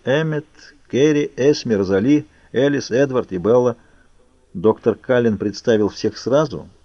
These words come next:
намеренно не привлекая внимания к каждому отдельно. "Признаюсь, я страшно удивилась, услышав свое имя". "Возьмете нас в игру?" — вежливо спросил Лоран.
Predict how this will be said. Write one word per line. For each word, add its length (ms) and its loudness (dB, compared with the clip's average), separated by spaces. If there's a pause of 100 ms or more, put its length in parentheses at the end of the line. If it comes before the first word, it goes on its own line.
(680)
намеренно 640 2
не 100 0
привлекая 520 0
внимания 420 -2
к 60 -12
каждому 380 -2
отдельно. 480 2 (960)
"Признаюсь, 420 -6
я 100 -2
страшно 360 -2
удивилась, 500 -2
услышав 400 -8
свое 320 -2
имя". 340 -6 (1400)
"Возьмете 460 -2
нас 180 -2
в 100 -2
игру?" — 220 -6 (160)
вежливо 400 0
спросил 380 -6
Лоран. 260 -4